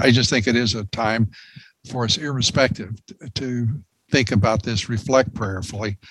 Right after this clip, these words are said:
on what this nation should be, who we should be as Americans. And I think we can be much better than we've been. Uh, your thoughts as we conclude here?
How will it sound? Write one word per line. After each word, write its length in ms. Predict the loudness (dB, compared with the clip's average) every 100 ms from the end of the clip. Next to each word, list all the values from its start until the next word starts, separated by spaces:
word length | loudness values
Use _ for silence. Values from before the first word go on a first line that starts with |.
| -20 -18 -12 -12 -8
on 280 | -2 2
what 180 | 2 2 0 -6 _
this 200 | 2 4
nation 380 | 6 4 4 0
should 340 | 2 4 4 6
be, 300 | 4 4 0
who 260 | 4 4
we 180 | 6 4
should 240 | 2 2
be 160 | 2 2
as 160 | 0 2
Americans. 680 | 4 4 4 2 2 0 -2 _ _ _ _ _
And 160 | -2 4
I 120 | 4
think 280 | 4 2 2
we 140 | 0
can 220 | 2 2 2
be 180 | 2
much 520 | 2 4 4 4 2 4
better 280 | 4 4
than 240 | -2 -2 0
we've 220 | -2 0
been. 440 | 2 2 0 -4 -12
Uh, 180 | -10 -6
your 200 | -2 0
thoughts 360 | 2 2 2 0
as 140 | 2
we 120 | 4 2
conclude 460 | 0 0 0 -2
here? 260 | -6 -8